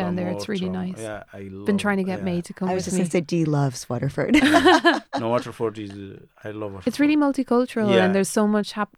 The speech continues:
Speaker 1: different foods.
Speaker 2: Di-,
Speaker 1: And I was
Speaker 2: exactly.
Speaker 1: surprised,
Speaker 2: Yeah.
Speaker 1: yeah, how many, um, different places you can go to, beautiful restaurants. And
Speaker 2: Uh, in, even in small cities in Ireland, we find different, diff-, different restaurant, different food, different. That's very good now,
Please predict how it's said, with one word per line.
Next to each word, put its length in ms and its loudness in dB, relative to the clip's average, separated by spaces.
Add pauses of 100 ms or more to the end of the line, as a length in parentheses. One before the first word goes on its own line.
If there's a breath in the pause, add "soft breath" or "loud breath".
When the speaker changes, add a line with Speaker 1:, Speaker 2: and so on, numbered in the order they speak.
Speaker 1:
different 420 0
foods. 440 0
Speaker 2:
Di-, 40 -4
Speaker 1:
And 160 -2
I 140 4
was 100 4
Speaker 2:
exactly. 160 0
Speaker 1:
surprised, 540 -2
Speaker 2:
Yeah. 340 -2
Speaker 1:
yeah, 60 -10
how 100 -2
many, 540 -2
um, 260 -2
different 300 -6
places 340 -2
you 80 -4
can 100 -4
go 180 0
to, 100 -4
beautiful 420 0
restaurants. 600 -4
And 100 -2
Speaker 2:
Uh, 240 -4 (220)
in, 340 0
even 360 2
in 180 0
small 320 -6
cities 380 -8
in 120 -2
Ireland, 400 -6
we 80 -12
find 320 -10
different, 640 -8
diff-, 200 -10 (760)
different 480 -4
restaurant, 460 -12 (100)
different 440 -6
food, 400 -18
different. 420 -12 (160)
That's 440 -14
very 460 -4
good 200 -8
now, 200 -6